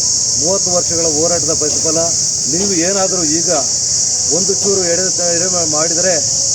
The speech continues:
ನಮ್ಮ ಮಕ್ಕಳ ಭವಿಷ್ಯದ ಮೇಲೆ ನಾವೇ ಒಂದು ಬಂಡೆಯನ್ನು ಎಳೆದಂಗೆ ಆಗ್ತದೆ. ಆದ್ದರಿಂದ ಎಲ್ಲ ಸಮುದಾಯದ ಮುಖಂಡರು, ಹಿರಿಯ ನಾಗರಿಕರು ಮಾದಿಗ ಎಂದು ನಮೂದಿಸಬೇಕಾಗಿ ತಮ್ಮೆಲ್ಲರಲ್ಲಿ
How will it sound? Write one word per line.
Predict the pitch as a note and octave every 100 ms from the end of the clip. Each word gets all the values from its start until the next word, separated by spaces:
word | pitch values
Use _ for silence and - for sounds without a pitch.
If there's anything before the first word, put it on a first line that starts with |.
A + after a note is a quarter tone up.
| - - - - - D#3
ನಮ್ಮ | D#3+ D#3+
ಮಕ್ಕಳ | D#3+ F#3 F#3
ಭವಿಷ್ಯದ | D#3 E3+ D#3+ D#3
ಮೇಲೆ | D#3+ D#3
ನಾವೇ | D3 D#3+ E3+ C#3+ - - - -
ಒಂದು | D3 D#3 D3+
ಬಂಡೆಯನ್ನು | D3+ E3+ D#3 D3+
ಎಳೆದಂಗೆ | D3 E3 D3
ಆಗ್ತದೆ. | C#3+ D3+ D3+
ಆದ್ದರಿಂದ | C#3+ D3+ D3 D#3 C#3+ - - - - -
ಎಲ್ಲ | C3 F3+
ಸಮುದಾಯದ | E3 D#3+ E3 D#3
ಮುಖಂಡರು, | D#3 D3 E3 D#3 E3 D3+ - - - - -
ಹಿರಿಯ | D#3
ನಾಗರಿಕರು | D3 D3 D#3 D3+ D#3+ D3+ C3 - - C3+
ಮಾದಿಗ | D3+ E3+ D#3+
ಎಂದು | D#3 D3+
ನಮೂದಿಸಬೇಕಾಗಿ | C#3 D#3 - - D3+ D3 D3
ತಮ್ಮೆಲ್ಲರಲ್ಲಿ | C#3+ C3+ C#3 D3 C#3+ C#3+